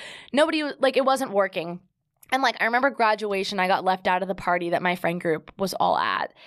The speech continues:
And I just sat at home. And I think that that was kind of a realization. And obviously I was with my family, and two other girls didn't get invited, and they were with me.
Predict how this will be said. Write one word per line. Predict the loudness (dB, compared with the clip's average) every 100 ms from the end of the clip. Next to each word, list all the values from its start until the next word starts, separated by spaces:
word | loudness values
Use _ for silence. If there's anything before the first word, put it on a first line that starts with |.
| -20 -14 -2
And | 0
I | 0
just | -2
sat | -2 0
at | -2
home. | -6 -8 -10 -16 -20 -20 -4
And | 0
I | 0
think | 0
that | 0 2
that | 2
was | 2 -2
kind | -2 0
of |
a | 2
realization. | 4 4 4 2 2 4 4 2
And | 2
obviously | 2 4 2
I |
was | 0
with |
my | 0
family, | -2 0 0 2 0
and | 0 0
two | 2 4
other | 4 4
girls | 4 2
didn't | 2 0
get | 0
invited, | 2 2 2
and | 2
they | 2
were | 2
with | 2 -2
me. | -8 -10